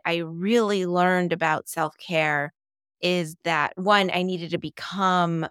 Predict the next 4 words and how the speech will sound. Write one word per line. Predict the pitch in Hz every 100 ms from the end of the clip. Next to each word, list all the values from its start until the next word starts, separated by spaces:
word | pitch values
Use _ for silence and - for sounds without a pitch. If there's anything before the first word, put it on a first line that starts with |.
| -
a | 165 160 156 156 151 151 -
professional | - 180 - 160 - 165
self-care | 160 - 151 - - 147 143
person, | - - - 165 170 311